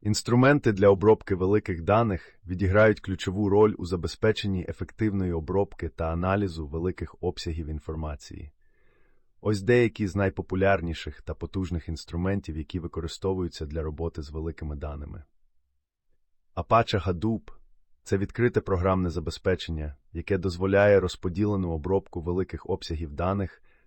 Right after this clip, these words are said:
на кластерах комп'ютерів. Hadoop використовує модель MapReduce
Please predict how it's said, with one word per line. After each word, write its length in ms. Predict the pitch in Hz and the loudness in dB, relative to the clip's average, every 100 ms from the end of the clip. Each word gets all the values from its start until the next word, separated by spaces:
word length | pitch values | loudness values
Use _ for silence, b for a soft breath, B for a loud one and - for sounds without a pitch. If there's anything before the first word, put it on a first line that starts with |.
| - | -8
на 120 | 90 | -8
кластерах 580 | - 92 92 - 82 - | -2 0 0 -2 -6 -6
комп'ютерів. 720 | - 76 73 71 - - _ _ - | -8 -8 -10 -12 -12 -16 _ _ 0
Hadoop 340 | 107 110 131 - | 2 4 4 2
використовує 640 | 104 101 - 113 104 101 | 2 4 6 8 10 8
модель 380 | 95 90 98 90 | 6 6 6 6
MapReduce 920 | 87 92 - 87 80 95 95 - - | 4 2 2 -2 0 -2 -2 -6 -16